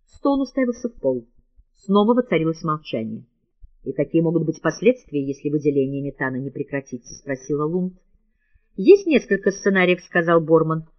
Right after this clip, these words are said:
«Наука описывает явления, в ходе которых все гидратные поля попросту исчезают. Они растворяются примерно в течение года.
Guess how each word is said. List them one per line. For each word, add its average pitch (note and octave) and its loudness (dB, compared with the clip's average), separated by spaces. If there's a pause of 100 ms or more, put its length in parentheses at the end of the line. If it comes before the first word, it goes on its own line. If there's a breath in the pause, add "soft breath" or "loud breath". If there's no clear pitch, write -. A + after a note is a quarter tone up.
(260)
«Наука D#4 4
описывает D4 2
явления, A3 4
в - -4
ходе F3+ 2
которых F3+ 2
все - 0
гидратные F3+ 0
поля D3 0
попросту D#3+ -4
исчезают. E3+ 0 (720)
Они A3 4
растворяются F3 0 (100)
примерно D#3 -4
в D#3 -14
течение D#3 -6
года. C3 -8